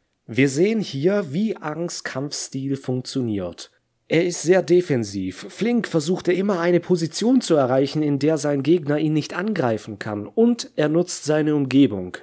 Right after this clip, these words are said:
wie das Wandbanner, um Suko seine Angriffe zu erschweren. Dies ist feinste Luftbändiger-Manier,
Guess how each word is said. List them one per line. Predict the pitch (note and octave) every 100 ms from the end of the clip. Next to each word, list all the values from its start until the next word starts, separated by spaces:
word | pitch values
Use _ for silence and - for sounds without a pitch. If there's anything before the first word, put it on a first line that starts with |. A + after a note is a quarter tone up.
| -
wie | A#2
das | D3+ C#3+
Wandbanner, | F#3+ G#3+ G3+ B2 G#2 G2+ G2+
um | C#3+ C3
Suko | D3 F#3+ E3
seine | D3 C3+ B2
Angriffe | C3 D#3 D#3 D3+ D3+
zu | - A#2
erschweren. | A#2+ C3 - G#2 F#2+ G2 E2+ _ _ _ _ _
Dies | F#3 A#3 B3 -
ist | - E3 -
feinste | - E3+ G3 G3 - E3+
Luftbändiger-Manier, | C#3+ C#3 - A#2+ A2+ G#2+ A2+ G2+ F#2+ F#2+ F#2 F#2